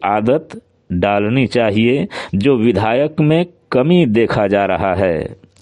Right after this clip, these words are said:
इन्हीं सब कारणों से मैं जिला अध्यक्ष जवाहर लाल महथा को जरीडी प्रखंड कांग्रेस के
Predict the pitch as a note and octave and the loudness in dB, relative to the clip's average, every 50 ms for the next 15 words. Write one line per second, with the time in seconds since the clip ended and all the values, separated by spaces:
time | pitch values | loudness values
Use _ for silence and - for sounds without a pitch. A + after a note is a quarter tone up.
0 | - - - - - - - C3 C3+ D#3 G3+ G#3 - - F#3 F3 F3 E3+ - - | -18 -18 -18 -16 -8 -2 0 2 4 4 4 4 4 2 2 2 2 2 2 2
1 | G#2+ A2+ A2+ A#2+ B2 C3 D3 D#3+ D3 - B2 G#2 F2 C#2 - - - _ _ _ | 0 2 2 0 0 0 0 0 0 0 2 0 0 0 -2 -8 -14 _ _ _
2 | _ - - F#2+ A2 A#2 A#2 C3+ E3+ E3+ A#2 F#2 G#2 A2 G#2 G#2+ A2+ A#2 - - | _ -6 -2 0 0 0 0 0 0 -2 -2 -2 0 0 2 2 2 0 0 0
3 | - G2+ F#2 - E2 A#2 C3 C3+ - - - D3+ A2 G2+ G2+ G2+ G2+ G2+ G2+ G2 | -2 -2 -2 -2 -2 -2 -2 -2 -2 -2 -2 0 2 2 2 2 2 0 0 0
4 | A#2+ A#2+ A#2+ A2 F#2+ G2 G2+ G2 G2+ G2+ G2+ F2 G2 F#2 - A#2 B2 B2+ B2+ - | -2 0 0 0 2 2 0 0 -2 -2 -2 -2 -4 -4 -4 -4 -4 -4 -2 0
5 | D3 D3 D3+ E3+ G#3 - _ - - - - - - - F2 F2+ G#2 A2+ C3+ F3 | 0 0 0 0 -2 -6 _ -18 -16 -14 -14 -12 -10 -6 -2 0 2 2 2 2
6 | F3 F#3+ G#3 G3 G3+ - B2 A2 - - D3+ F#3 F#3+ F#3+ - - B2+ B2 A#2+ A#2+ | 2 2 0 0 0 -2 -2 -2 0 0 0 0 0 0 0 0 0 0 2 2
7 | B2+ C3 - - - D3 D3 | 0 0 -2 -2 0 2 2